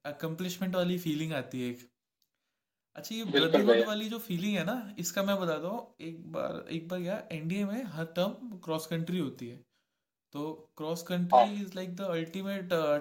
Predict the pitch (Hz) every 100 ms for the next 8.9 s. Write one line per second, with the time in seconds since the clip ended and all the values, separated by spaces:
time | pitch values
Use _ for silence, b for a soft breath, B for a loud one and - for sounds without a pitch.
0 | 147 160 160 - 175 175 185 180 180 147
1 | 135 135 139 147 151 175 165 - 147 123
2 | - - 135 131 127 123 113 110 120 120
3 | _ _ _ _ _ - 151 190 208 202
4 | - 165 180 - 214 220 240 247 247 202
5 | 196 208 220 185 175 175 170 127 123 -
6 | _ _ _ _ _ _ _ _ _ 165
7 | 175 185 180 - - 147 147 147 165 160
8 | 180 170 151 170 208 175 139 143 202